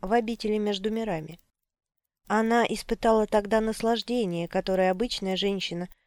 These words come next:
может получать, когда захочет. И совсем не обязательно по любви, а просто, чтобы утолить страсть. Внезапно Кэлен подумала, что сейчас она тоже обычная женщина. Ветры отняли у неё её магию,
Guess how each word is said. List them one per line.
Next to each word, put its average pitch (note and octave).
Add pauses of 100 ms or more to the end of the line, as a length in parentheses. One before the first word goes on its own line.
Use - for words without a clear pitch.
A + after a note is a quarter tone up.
(160)
может C#4
получать, A3+
когда G3+
захочет. G#3+ (560)
И A#3+
совсем C#4
не G3+
обязательно G3
по -
любви, F#3 (560)
а G3
просто, A#3
чтобы F#3
утолить F#3+
страсть. - (960)
Внезапно A#3+
Кэлен G3
подумала, G#3+
что G3+
сейчас B3
она A3
тоже B3
обычная E3+
женщина. F#3 (880)
Ветры C4
отняли F#3+
у F#3+
неё G3
её G#3+
магию, F#3